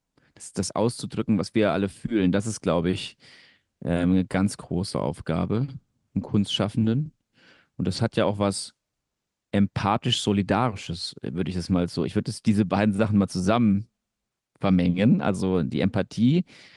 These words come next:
die sich aber dann auch, die sich in Solidarität gießt. Also da, da fühlt eine Person mit mir mit, das hat ein, hat das etwas Solidarisches, ähm,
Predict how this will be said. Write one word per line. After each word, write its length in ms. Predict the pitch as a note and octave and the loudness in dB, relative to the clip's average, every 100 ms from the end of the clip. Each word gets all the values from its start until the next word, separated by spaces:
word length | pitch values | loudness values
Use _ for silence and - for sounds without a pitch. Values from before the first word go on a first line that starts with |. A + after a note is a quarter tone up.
| - _ - | -20 _ -2
die 80 | G#2 | 0
sich 160 | A2 | 2
aber 160 | G#2+ G#2+ | 2 4
dann 240 | G#2+ G#2+ | 4 4
auch, 300 | - G2+ G2+ | 2 0 -2
die 180 | G2 G#2 | 0 0
sich 160 | G2 F#2+ | 0 2
in 160 | G#2+ | 2
Solidarität 880 | G#2 G#2+ G#2 G#2 F#2+ G2 - B2+ A2+ | 4 2 2 2 0 0 2 2 2
gießt. 400 | F#2+ F2 F2+ - | 0 0 -2 0
Also 280 | F#2 F#2+ F2+ D#2+ | 0 2 0 0
da, 160 | F#2+ - | -2 0
da 180 | G#2 | -2
fühlt 380 | A2+ - B2 C3 | -2 -2 0 2
eine 180 | G2 A2 | 2 0
Person 380 | - G2+ A2 G#2+ | 0 0 4 4
mit 160 | A2 | 4
mir 120 | G2+ G#2 | 2 4
mit, 360 | A2 A2+ - | 2 0 -2
das 140 | G2+ A2 | -4 -2
hat 140 | - | -4
ein, 380 | F#2+ G2 F2+ G#1 | 0 2 0 -2
hat 120 | F#2+ - | -6 -6
das 120 | G2 | -6
etwas 300 | E2+ - G2 | -4 -4 -2
Solidarisches, 1080 | A2 G#2 F#2+ G2+ A2 G2 - F#2 - - - - - - _ - | 0 0 0 0 0 -4 -10 -8 -6 -6 -8 -20 -20 -20 _ -10
ähm, 480 | E2+ F2 F2 F2 | -4 -2 -2 -2